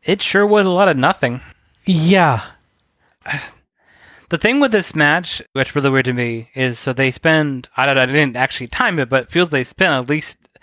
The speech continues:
Speaker 1: felt like ten minutes or so with all this doctor nonsense and drawing out the start of the actual match. They sort of treat the match like, if, if that was all action, they book, like, the inside of the match like that.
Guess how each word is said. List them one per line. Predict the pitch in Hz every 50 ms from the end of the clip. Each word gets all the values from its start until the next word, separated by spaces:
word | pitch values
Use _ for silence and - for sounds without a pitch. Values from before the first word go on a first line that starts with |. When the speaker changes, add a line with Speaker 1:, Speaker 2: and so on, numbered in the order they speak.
| - - - - _ _ _
Speaker 1:
felt | - 202 262 240
like | 196 165 139 -
ten | - 165 156 139
minutes | 139 143 135 131 - 123
or | 117
so | - - 123 110 104 101 101 104 - _ _ - - _ _ _ -
with | 135
all | 139 135
this | 135 127 117
doctor | - 139 131 131 135 - - 131
nonsense | 123 123 120 120 120 123 - - 123 113 110 107 -
and | 117 117 -
drawing | 127 123 123 123 120 117
out | 117 113 113 110 101 120
the | - 131 120 113 107 110 117
start | - - 151 147 143
of | 127
the | 127 123
actual | 120 113 110 - - 110
match. | 110 107 104 95 - - - - _ _ _ _ _ _ _ _ _ _ _ _ _ _ _ _ _ _ _ _
They | 151 151 147
sort | - 202 220 208
of | 180 -
treat | - - 185 190 220 202 170
the | 170
match | 156 143 147 143 143 143 - - -
like, | 135 123 127 127 127 120 120 117 113 - - - - _ _ _ _ _ _ _ - _ _ _ -
if, | 139 127 127 -
if | 143 127
that | - 147 160 170
was | 170 160 139
all | 151 143 143 143 131 117
action, | 123 127 127 - - - 170 175 180 175 - _ _ _ _ _ _ _ _
they | - 151 143
book, | 127 - 165 190 185 - 175
like, | 165 151 -
the | - 143 139
inside | 156 175 - - 160 143
of | 135
the | 139 135
match | 131 127 123 120 117 - - - -
like | 139 139 147 -
that. | 127 110 98 98 - -